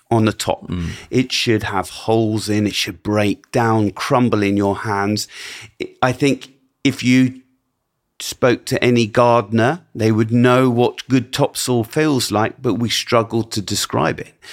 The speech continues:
Speaker 1: It smells good, it feels good. So in reality,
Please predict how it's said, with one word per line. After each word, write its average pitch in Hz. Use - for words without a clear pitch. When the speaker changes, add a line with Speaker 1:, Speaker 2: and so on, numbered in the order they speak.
Speaker 1:
It 107
smells 110
good, 107
it -
feels 104
good. 98
So 110
in 117
reality, 113